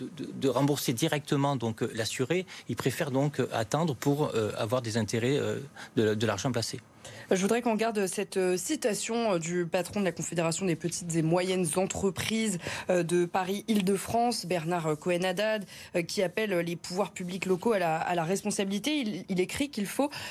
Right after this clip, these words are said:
Speaker 2: euh, voilà, il, il incombe au préfet de police et à la maire de Paris de prendre dans les meilleurs délais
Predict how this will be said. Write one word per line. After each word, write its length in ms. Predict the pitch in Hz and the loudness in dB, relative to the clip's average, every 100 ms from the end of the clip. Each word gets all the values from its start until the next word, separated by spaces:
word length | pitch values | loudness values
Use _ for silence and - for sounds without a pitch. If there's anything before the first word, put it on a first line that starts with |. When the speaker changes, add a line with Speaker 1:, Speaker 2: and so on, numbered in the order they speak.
| - - | -8 0
Speaker 2:
euh, 280 | 196 190 185 | 2 4 2
voilà, 140 | 190 | 0
il, 200 | 180 185 | -2 -2
il 160 | 190 190 | -2 0
incombe 400 | 220 233 311 311 | 0 2 2 2
au 80 | 196 | 0
préfet 540 | - 196 - 226 180 | -2 -4 0 0 0
de 100 | 175 | -2
police 380 | 175 196 214 214 | 0 -2 -2 -2
et 60 | |
à 40 | 185 | 0
la 320 | 170 165 139 | 2 0 0
maire 320 | 170 190 185 | 0 0 -2
de 140 | 160 165 | -4 -4
Paris 460 | 160 214 196 269 | 0 0 2 0
de 120 | 214 | 0
prendre 420 | 185 - 277 262 190 | -2 0 0 2 -2
dans 340 | 160 214 262 | -2 -2 0
les 240 | 165 165 196 | -2 -2 -2
meilleurs 340 | 190 185 180 | 0 0 -2
délais 320 | 165 170 190 | -2 -2 -2